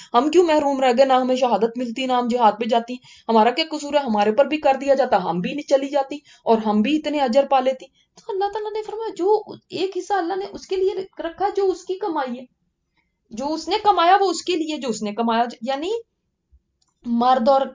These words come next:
औरत के दरमियान मुकाबले ना करो, बल्कि मर्द कोई नेकी करेगा, उसको उसके मुताबिक, अ, अजर मिल जाएगा। ऐसा नहीं होगा कि नमाज, मिसाल के तौर पे, नमाज मर्द ने पढ़ी तो चूंकि मर्द ने पढ़ी है इसलिए उसको ज्यादा अजर मिल रहा है, औरत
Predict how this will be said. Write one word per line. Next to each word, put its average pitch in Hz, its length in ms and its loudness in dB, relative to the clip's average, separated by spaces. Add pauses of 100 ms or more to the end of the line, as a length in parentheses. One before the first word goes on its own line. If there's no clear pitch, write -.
(140)
औरत 269 260 -2
के 349 120 -6
दरमियान 226 440 0
मुकाबले 254 540 2
ना 427 180 0
करो, 240 280 0 (380)
बल्कि 403 420 -2 (100)
मर्द 240 340 4
कोई 403 220 4
नेकी 359 260 2
करेगा, 381 360 2 (220)
उसको 196 300 -12
उसके 175 240 -14
मुताबिक, 190 540 -10 (400)
अ, 180 380 -6 (380)
अजर 202 280 2
मिल 202 200 -2
जाएगा। 190 320 -6 (220)
ऐसा 285 280 6
नहीं 392 140 0
होगा 403 200 0
कि 370 300 -4
नमाज, 220 480 4
मिसाल 214 340 0
के 185 100 -8
तौर 170 180 -8
पे, - 200 -20 (380)
नमाज 285 260 6
मर्द 233 260 2
ने 277 100 0
पढ़ी 262 240 0
तो 262 100 -12
चूंकि 226 280 -6
मर्द 233 260 -6
ने 208 140 -6
पढ़ी 220 240 -6
है 254 60 -6
इसलिए 196 240 -12
उसको 196 180 -10
ज्यादा 180 280 -6
अजर 185 240 -6
मिल 185 160 -6
रहा 185 140 -14
है, 190 60 -20 (360)
औरत 196 280 0